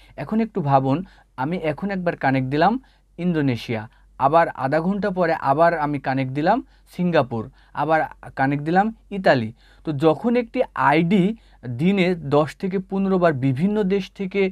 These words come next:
আহ, কানেক্ট হচ্ছে, তখন কিন্তু Facebook, আহ, কোম্পানি আপনার আইডিকে একটু রিসার্চ করবে যে এই আইডিটা বিভিন্ন সময় একদিনে দশ থেকে বারোটা দেশে কিভাবে, মানে, কানেক্ট হচ্ছে। তখন তাদের,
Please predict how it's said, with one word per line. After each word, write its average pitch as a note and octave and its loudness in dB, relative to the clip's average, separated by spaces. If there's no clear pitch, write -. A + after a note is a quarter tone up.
আহ, B2 -2
কানেক্ট F3+ 2
হচ্ছে, F#3+ -2
তখন F3 0
কিন্তু F#3+ -2
Facebook, F3+ 0
আহ, C#3 -2
কোম্পানি F3 2
আপনার - -6
আইডিকে F3 0
একটু D3+ -6
রিসার্চ C3+ -2
করবে C3 0
যে C#3 0
এই G3 4
আইডিটা E3+ 2
বিভিন্ন C#3+ -2
সময় E3+ -4
একদিনে D#3 -2
দশ C#3+ 0
থেকে E3+ -2
বারোটা C3+ 2
দেশে C#3+ -2
কিভাবে, G3 0
মানে, C3 0
কানেক্ট C3+ 2
হচ্ছে। A#2 -6
তখন D#3 -6
তাদের, D3+ -4